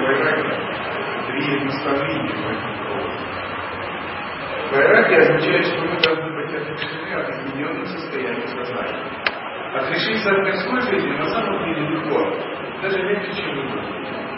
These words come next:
Если у вас есть какие-то мысли по поводу того, что трудно отрешиться, нет, не трудно. Достаточно доверия.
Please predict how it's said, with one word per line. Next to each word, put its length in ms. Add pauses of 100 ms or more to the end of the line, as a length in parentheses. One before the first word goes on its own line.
(1500)
Если 260
у 100
вас 220
есть 180
какие-то 480 (420)
мысли 360
по 220
поводу 260
того, 220
что 200 (240)
трудно 320
отрешиться, 560 (760)
нет, 220
не 80
трудно. 360 (1040)
Достаточно 600
доверия. 640